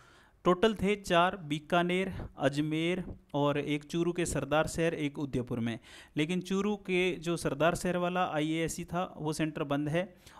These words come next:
और वो संस्था बंद है, और उदयपुर वाला भी बंद कर दिया गया है। फ़िलहाल दो ही हैं,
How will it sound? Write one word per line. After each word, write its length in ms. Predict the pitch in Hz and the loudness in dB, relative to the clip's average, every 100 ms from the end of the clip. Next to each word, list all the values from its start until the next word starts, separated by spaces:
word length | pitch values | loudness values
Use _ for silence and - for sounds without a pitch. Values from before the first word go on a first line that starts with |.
| - | 0
और 340 | 143 147 151 151 | 6 8 8 4
वो 100 | 156 | 0
संस्था 300 | 165 165 156 | -2 -2 0
बंद 280 | 143 151 | 0 0
है, 200 | 147 175 | 2 0
और 200 | 180 147 | 2 0
उदयपुर 520 | 160 143 147 175 196 196 | 0 0 2 2 2 2
वाला 280 | 190 180 | 4 4
भी 120 | 175 175 | 2 2
बंद 200 | 160 160 | 0 -2
कर 140 | 151 | -4
दिया 220 | 147 165 | -2 0
गया 160 | 165 170 | 2 0
है। 80 | 185 | 2
फ़िलहाल 440 | - 175 190 190 | 4 8 8 6
दो 200 | 151 170 | 6 6
ही 140 | 208 | 8
हैं, 340 | 185 190 220 | 4 2 -2